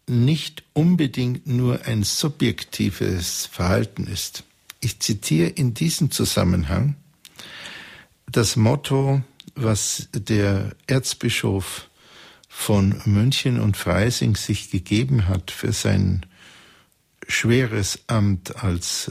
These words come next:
ähm, Münchner Kardinal im Dritten Reich.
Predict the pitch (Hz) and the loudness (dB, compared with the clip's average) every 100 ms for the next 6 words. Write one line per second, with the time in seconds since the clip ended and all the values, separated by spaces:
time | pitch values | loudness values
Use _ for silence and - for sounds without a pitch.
0 | - 92 87 82 - 92 98 120 - 110 | -4 -2 0 -2 -4 0 2 4 2 2
1 | 98 - 95 90 90 90 98 104 - - | 0 2 0 2 4 4 2 0 -2 -4
2 | 92 82 80 _ _ _ - - 92 - | -2 -2 -6 _ _ _ -6 -2 0 0
3 | 87 82 98 104 - | 0 2 2 0 -2